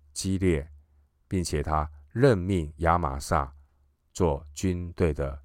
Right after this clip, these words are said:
元帅。经文二十四节，这个马哈念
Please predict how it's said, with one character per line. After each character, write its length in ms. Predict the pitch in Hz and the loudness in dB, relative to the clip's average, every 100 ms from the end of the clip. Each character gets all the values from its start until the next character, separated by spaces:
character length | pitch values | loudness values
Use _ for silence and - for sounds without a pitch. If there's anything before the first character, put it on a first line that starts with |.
| - | -10
元 300 | 73 64 71 | -8 -8 -8
帅。 340 | - 71 - - _ _ _ _ _ _ _ _ _ _ _ _ _ _ _ _ _ _ _ _ | -6 -6 -8 -20 _ _ _ _ _ _ _ _ _ _ _ _ _ _ _ _ _ _ _ _
经 200 | - 107 | -2 2
文 180 | 95 78 - | 2 0 0
二 200 | 101 85 | 2 2
十 140 | 78 | 0
四 220 | 80 92 78 | -6 -4 -4
节， 360 | - 69 69 - - _ _ _ - | -4 -8 -8 -14 -20 _ _ _ -6
这 160 | - | -2
个 340 | 85 80 73 69 - | 0 0 0 -4 -8
马 160 | - | -8
哈 260 | 67 92 90 | -4 0 0
念 260 | 92 85 | 0 -2